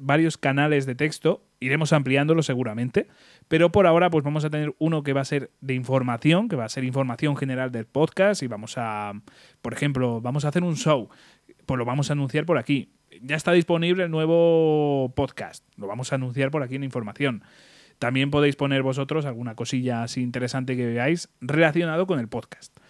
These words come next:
Después tendríamos, eh, otro canal que sería el de noticias y debates.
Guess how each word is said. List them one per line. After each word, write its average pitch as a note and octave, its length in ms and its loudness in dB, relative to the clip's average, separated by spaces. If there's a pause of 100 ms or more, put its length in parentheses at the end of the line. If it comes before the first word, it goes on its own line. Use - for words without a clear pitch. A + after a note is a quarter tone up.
(460)
Después D3+ 320 2
tendríamos, G3 680 4
eh, - 60 -10
otro C#3+ 600 0
canal D#3+ 360 0
que D#3+ 120 -6
sería C3+ 240 0
el B2+ 80 -2
de C3 80 0
noticias C3 440 -2
y C3 60 -4
debates. E3 500 -2